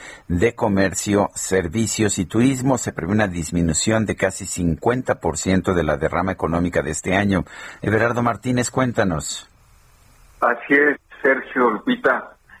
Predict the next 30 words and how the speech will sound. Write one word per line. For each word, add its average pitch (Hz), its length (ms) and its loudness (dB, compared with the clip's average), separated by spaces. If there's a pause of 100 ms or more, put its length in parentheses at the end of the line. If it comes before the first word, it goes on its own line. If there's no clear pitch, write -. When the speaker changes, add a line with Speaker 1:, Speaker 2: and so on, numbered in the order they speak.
(200)
Speaker 2:
Como 104 220 0
señala, 131 580 2
cincuenta 127 380 0
por 113 180 -2
ciento 135 380 0
menos 139 480 0 (260)
en 104 260 0
las 98 220 0
ventas 113 440 0
del 92 220 2
catorce 107 480 -2
de 95 280 2
febrero, 110 580 2 (360)
señaló 107 580 2
José 101 320 -6
Manuel 101 380 0
López 104 340 0
Campos, 131 340 -2
que 117 120 2
es 113 160 -2
presidente 110 580 -2
de 98 100 4
la 90 300 2
Confederación 92 960 -2 (340)
Nacional 107 380 0
de 110 140 0
Comercio, 113 560 0
Servicios 104 420 -2
y 98 80 -6
Turismo, 113 640 2